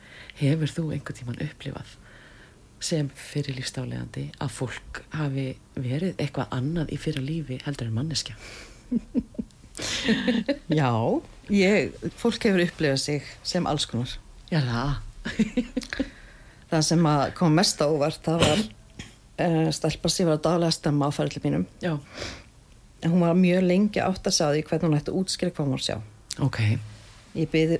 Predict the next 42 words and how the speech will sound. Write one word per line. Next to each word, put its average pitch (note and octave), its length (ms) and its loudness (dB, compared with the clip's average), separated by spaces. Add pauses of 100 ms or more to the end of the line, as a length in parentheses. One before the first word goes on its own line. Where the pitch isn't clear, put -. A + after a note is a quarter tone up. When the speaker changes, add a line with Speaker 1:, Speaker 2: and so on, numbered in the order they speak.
Speaker 2:
fólk - 320 -2
yfirleitt D#3+ 320 2
um E3+ 80 4
að D3+ 80 4
líta D#3 240 0
niður D#3+ 160 2
á - 40 -4
fætur G#3+ 280 0
sína G#3 220 2 (200)
Speaker 1:
Já. F#3 140 2
Speaker 2:
og - 180 -4
segja F#3+ 300 2
mér F#3 100 4
í G3 140 2
hverju G3 240 0
þau E3 80 4
eru. A3 280 2 (260)
Speaker 1:
Já. D#3 100 6 (1160)
Speaker 2:
Og - 80 -4
hún D#3 80 4
var D3 100 4
mikið C#3+ 340 2
að B2+ 60 2
velta C#3 200 -2
þessu B2 140 -2
fyrir A#2 140 -2
sér. G#2 220 -4 (640)
Speaker 1:
Mm. A2 80 -4 (300)
Speaker 2:
Og - 80 0
hún D3 100 4
viss-, - 280 0 (520)
bara D3 160 0
virtist D#3+ 340 -2
ekki C3 220 -4
geta C#3+ 200 -2
sagt - 280 -4
mér E3 100 -2
hvað C#3+ 140 0
hún C#3 100 0
var B2+ 80 0
að A#2+ 80 -2
sjá. B2+ 120 -2